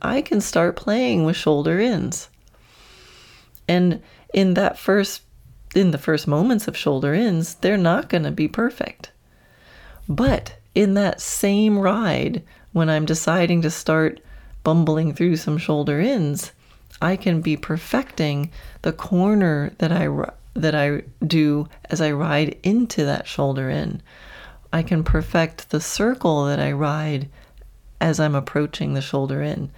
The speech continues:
to give myself the best setup. So we're always in this balance. So although I love what he's saying, equestrian art begins with the perfection of simple things,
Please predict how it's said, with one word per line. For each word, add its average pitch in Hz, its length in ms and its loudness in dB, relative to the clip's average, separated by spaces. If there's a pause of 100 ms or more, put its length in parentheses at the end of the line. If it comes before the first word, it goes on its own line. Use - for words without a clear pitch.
(140)
to 143 100 -6
give 151 140 0
myself 139 360 -4
the 143 100 -4
best 139 220 -4
setup. - 400 -4 (540)
So - 120 -4
we're 180 180 2
always 208 440 0
in 156 340 -2
this 151 340 -6 (440)
balance. - 680 -4 (520)
So 180 440 0
although 190 360 2
I 180 100 2
love 165 920 0 (1000)
what 170 220 2
he's 147 200 0
saying, 170 560 -2 (720)
equestrian 160 580 -2
art 147 260 0
begins 160 560 0
with 151 140 -2
the - 80 -2
perfection 170 540 -4
of 139 120 -4
simple 139 300 -4
things, 165 580 0